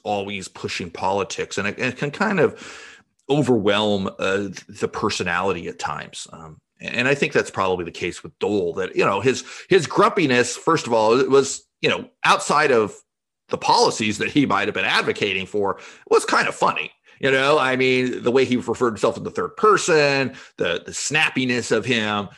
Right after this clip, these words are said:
I know, eh, there's a potential for comedy there. Um, you know, but it's not the only time you've seen this. You know, the, the extreme right-wing conservative Senator Robert Taft, uh, who, uh, it, it has a pretty awful legacy in the mid-twentieth century.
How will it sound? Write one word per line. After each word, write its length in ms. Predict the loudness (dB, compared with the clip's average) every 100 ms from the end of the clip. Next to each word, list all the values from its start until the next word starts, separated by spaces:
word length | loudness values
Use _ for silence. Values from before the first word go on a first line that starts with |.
| -12 -4
I 100 | -2
know, 160 | -2
eh, 220 | -2 -4 2
there's 240 | 2 2
a 40 |
potential 440 | -2 -2 -2 -2 -6
for 100 | -8
comedy 460 | -4 -2 0 -2
there. 340 | -4 -2 -2 -4
Um, 340 | -6 -8 -12 _ -12
you 200 | -4 -2
know, 120 | 0
but 220 | 0 -2
it's 220 | 0 0 2
not 160 | 0
the 100 | 0
only 120 | -2
time 300 | -2 0 -2
you've 120 | -2 -8
seen 280 | -6 -6
this. 280 | -6 -10 -6
You 60 | -4
know, 120 | -2
the, 200 | -2 -6 -10 -20 -20 -20 _ _
the 120 | -2
extreme 720 | 0 -2 2 2 4 0 -2 -10 -4
right-wing 720 | 0 0 2 0 0 -4 -8
conservative 640 | -8 -4 0 0 0 -2
Senator 420 | -2 -2 -2 -2
Robert 400 | 0 0 0 -6
Taft, 640 | -4 -2 0 -2 -6 -16 -20 -20 -20 -6
uh, 320 | -2 -2 0
who, 440 | 0 0 0 -4 -8
uh, 160 | -6 -4 -6
it, 460 | -8 -6 -4 -6
it 60 | -4
has 180 | -6 -8
a 40 |
pretty 320 | -6 -2 -2 0
awful 380 | 0 2 0
legacy 440 | 0 0 -2 -4 -4
in 60 |
the 60 | -2
mid-twentieth 460 | -4 -4 -10 -10 -8
century. 600 | -8 -6 -4 -2 -4